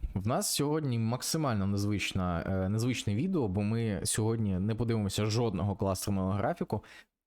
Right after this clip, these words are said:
І я навіть більше скажу: ми подивимося свічковий графік. Чого? Того, що от в нас нещодавно, а, голова, ну, сіо компанії Western Union, Western Union — це, ем,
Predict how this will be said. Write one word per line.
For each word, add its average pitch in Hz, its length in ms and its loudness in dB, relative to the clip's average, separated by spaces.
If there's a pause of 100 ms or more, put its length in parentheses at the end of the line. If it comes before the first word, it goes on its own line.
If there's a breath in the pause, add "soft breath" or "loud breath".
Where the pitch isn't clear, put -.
(100)
І 110 260 2
я 104 120 2
навіть 101 180 0
більше 120 240 0
скажу: 90 240 0
ми 104 120 2
подивимося 101 500 0
свічковий 101 460 0
графік. - 420 -2 (1120)
Чого? 110 400 2 (320)
Того, 117 260 2
що 214 340 2
от 151 240 -2
в - 20 -2
нас 98 260 0
нещодавно, 127 720 0 (640 loud breath)
а, 107 440 2
голова, 120 680 2
ну, 170 120 2
сіо 98 320 0
компанії 95 540 0
Western 104 580 0
Union, 107 300 0
Western 117 500 0
Union — 139 180 0
це, 123 400 -2
ем, 95 1080 0